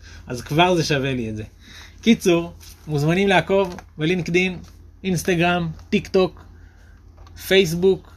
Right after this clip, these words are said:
טוויטר, יוטיוב, וזה בגדול. אני נקרא רפאל ליבור, אה, בחלק מהמקומות זה רפאל ליבור בעברית, רפ"א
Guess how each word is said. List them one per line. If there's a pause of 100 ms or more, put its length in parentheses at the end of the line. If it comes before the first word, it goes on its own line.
טוויטר, (220)
יוטיוב, (680)
וזה
בגדול. (200)
אני
נקרא (200)
רפאל
ליבור, (540)
אה, (240)
בחלק
מהמקומות
זה
רפאל
ליבור
בעברית, (160)
רפ"א